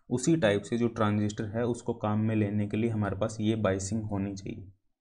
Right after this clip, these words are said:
इनपुट हमारा फॉरवर्ड बायस में होना चाहिए, आउटपुट हमारा रिवर्स बायस में होना चाहिए, तो ये इसकी इक्वेशन होगी।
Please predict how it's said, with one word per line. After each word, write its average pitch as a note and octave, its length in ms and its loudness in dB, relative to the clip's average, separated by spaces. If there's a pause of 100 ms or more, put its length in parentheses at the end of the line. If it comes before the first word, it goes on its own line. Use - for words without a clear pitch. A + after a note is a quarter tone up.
(320)
इनपुट A2+ 380 0
हमारा A2 280 4
फॉरवर्ड G#2 380 -2
बायस A2 260 2
में A#2 60 0
होना A2+ 160 0
चाहिए, B2 220 -2
आउटपुट G#2+ 460 -2
हमारा G#2 260 0 (420)
रिवर्स G#2+ 340 -2
बायस F#2+ 300 -4
में G2+ 60 -2
होना G#2 160 -4
चाहिए, B2 200 -2
तो C3 120 -2
ये A2+ 160 0
इसकी A2 240 -4
इक्वेशन G2+ 400 -8
होगी। G2 180 -8